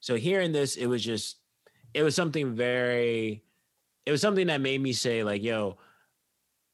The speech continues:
I've listened to Boldy James before.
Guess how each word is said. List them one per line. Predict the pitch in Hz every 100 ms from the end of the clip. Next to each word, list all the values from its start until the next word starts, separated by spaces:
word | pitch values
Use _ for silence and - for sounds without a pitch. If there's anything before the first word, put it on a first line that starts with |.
| _ _
I've | 117 127
listened | 131 143 160 147
to |
Boldy | 127 131 131 120
James | 120 117 107
before. | 113 107 110 107 107 107